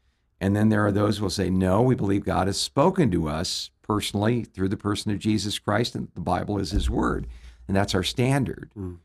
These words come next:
Speaker 1: That's our standard for truth. But once you abandon that standard, well, you know, I might think that being nice to people and helping out,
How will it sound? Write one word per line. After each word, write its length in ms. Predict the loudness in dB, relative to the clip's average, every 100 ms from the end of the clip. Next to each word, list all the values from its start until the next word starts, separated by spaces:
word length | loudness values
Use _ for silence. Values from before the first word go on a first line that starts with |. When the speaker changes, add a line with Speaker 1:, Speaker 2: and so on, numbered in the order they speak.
| _ _ -6
Speaker 1:
That's 160 | -2 0
our 80 |
standard 420 | 0 2 4 2 -2
for 100 | -8
truth. 680 | 0 6 6 6 -4 -16 _ _ _ _ _
But 220 | -2 -2 2
once 380 | 2 2 0
you 440 | 4 6 6 4 0
abandon 480 | -4 2 4 6 4
that 220 | 2 -2 -4
standard, 640 | -2 2 2 0 -4 -12 _ _ _ _ _ _ _
well, 420 | 2 4 4 0 -8 -18 -20 -4
you 140 | -2
know, 260 | 0 -2 -2
I 180 | 0 4
might 360 | 4 4 0 -6
think 540 | -4 -2 -2 -4 _ _ _ _ _ -2
that 180 | -2 2
being 240 | 2 4
nice 340 | 2 2 0 -2
to 100 | -4
people 640 | -2 -4 -4 -4 -4 -8 _ _ _ _
and 120 | -2
helping 340 | 2 2 2 2
out, 320 | 4 4